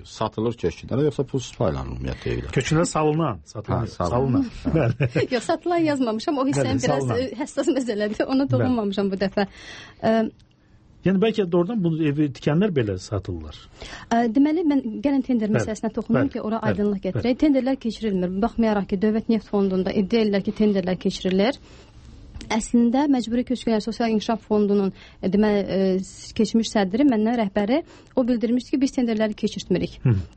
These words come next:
Speaker 3: E, prezidentin, e, de-, məsləhətləşmə olub prezidentlə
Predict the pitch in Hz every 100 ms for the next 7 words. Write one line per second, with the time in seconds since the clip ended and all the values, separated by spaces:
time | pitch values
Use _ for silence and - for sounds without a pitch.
0 | - - - - - - 208 - 240 202
1 | 240 233 262 254 226 214 202 196 220 226
2 | - 220 226 - 240 208 202 208 190 196
3 | 202